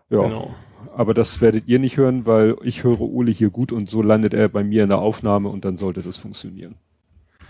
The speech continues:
Speaker 2: So.
Speaker 1: Gut, kommen wir zum Faktencheck.
Speaker 2: Mhm.
Speaker 1: Du hast einen. Soll ich ihn dir
Speaker 2: Ich hab
Speaker 1: servieren?
Speaker 2: Ich hab zwei. Vielleicht hast du,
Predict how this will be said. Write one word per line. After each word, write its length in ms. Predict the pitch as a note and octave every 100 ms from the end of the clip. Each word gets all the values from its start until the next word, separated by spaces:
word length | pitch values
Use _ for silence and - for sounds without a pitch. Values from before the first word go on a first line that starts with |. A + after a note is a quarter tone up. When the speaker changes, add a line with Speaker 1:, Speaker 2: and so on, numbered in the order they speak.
| - - _ _ _ _ _ -
Speaker 2:
So. 260 | - D3+ - _ _ _
Speaker 1:
Gut, 280 | - D3+ - _ -
kommen 180 | F#3 G3
wir 80 |
zum 160 | F3+ E3
Faktencheck. 540 | F#3 - C3+ C#3 - - _ _ _ _ _ _
Speaker 2:
Mhm. 240 | C#3 G#3 A3+ - - - - - - - - -
Speaker 1:
Du 160 | - D3+
hast 260 | G3 - -
einen. 340 | B2 A2+ F2+ _ _
Soll 240 | _ C3+ D3
ich 100 | -
ihn 120 | C#3+
dir 180 | C3+ C3+
Speaker 2:
Ich 120 | B2+
hab 60 | B2
Speaker 1:
servieren? 540 | C3 B2 C#3+ F#2+ - - - - _ _ -
Speaker 2:
Ich 160 | -
hab 240 | C#3+ B2 -
zwei. 460 | - C#3 F3+ D#3+
Vielleicht 240 | G#2 B2+ A#2
hast 220 | C#3 -
du, 280 | D3+ C3+